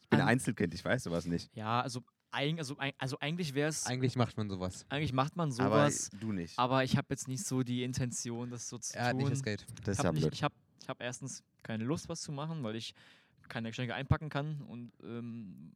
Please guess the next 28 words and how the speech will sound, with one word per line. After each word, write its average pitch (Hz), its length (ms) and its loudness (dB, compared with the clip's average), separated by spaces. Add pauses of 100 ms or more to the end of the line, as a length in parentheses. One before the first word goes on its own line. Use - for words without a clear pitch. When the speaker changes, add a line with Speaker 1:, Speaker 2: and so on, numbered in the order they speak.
(220)
Speaker 3:
Dann 110 140 0
lass 123 120 4
Speaker 2:
ja. - 60 -2
Speaker 3:
du 131 80 6
sie 117 80 8
Speaker 1:
Nee, 107 180 8
ich 117 60 12
hab - 20 12
Speaker 3:
einpacken. 113 180 10
Speaker 1:
letztens 123 300 6
schon 139 140 -2
gehört, 131 260 4
hab 107 140 4
ich 107 40 -6
letztens - 280 -4
schon 98 100 0
gesagt, 87 280 0
ich 104 140 -4
hab 104 160 -2
jetzt - 220 -2
gehört, 113 220 6
man 104 160 4
soll 101 160 10
einfach 117 260 2
zu - 160 -4
Weihnachten 113 400 4
Geschenkpapier 107 680 0
verschenken. 85 680 -4